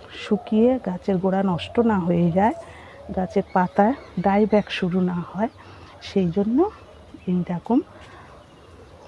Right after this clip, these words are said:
পদ্ধতি প্রয়োগ করেছি। এই পদ্ধতিতে গাছকে ভালো রাখা যাবে, তাড়াতাড়ি জল শুকিয়ে যাবে না গাছের গোড়ায়।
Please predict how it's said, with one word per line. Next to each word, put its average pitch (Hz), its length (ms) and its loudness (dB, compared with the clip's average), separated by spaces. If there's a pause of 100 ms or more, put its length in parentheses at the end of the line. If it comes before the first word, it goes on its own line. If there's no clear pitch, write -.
(160)
পদ্ধতি 180 540 -2 (200)
প্রয়োগ 170 340 -2
করেছি। 160 420 -4 (1200)
এই 202 240 2
পদ্ধতিতে 208 760 2 (840)
গাছকে 185 440 -2 (2750)
ভালো 180 320 2
রাখা 180 300 2
যাবে, 180 280 4 (300)
তাড়াতাড়ি 220 500 4 (520)
জল 190 300 6
শুকিয়ে 202 440 6
যাবে 190 260 8
না 208 140 4 (420)
গাছের 180 320 0
গোড়ায়। 190 360 4